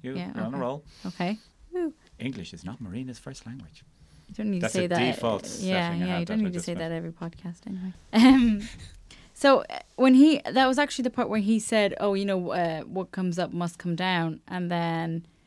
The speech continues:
Speaker 2: every landmark just started falling on London, which I thought was quite
Speaker 1: <laughs>
Speaker 2: funny given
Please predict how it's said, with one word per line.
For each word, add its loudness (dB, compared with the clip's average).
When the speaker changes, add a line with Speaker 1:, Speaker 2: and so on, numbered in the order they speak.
Speaker 2:
every -2
landmark 0
just -8
started -6
falling -4
on -2
London, 4
which 0
I 6
thought 2
was -6
quite 2
Speaker 1:
<laughs> -2
Speaker 2:
funny 2
given -4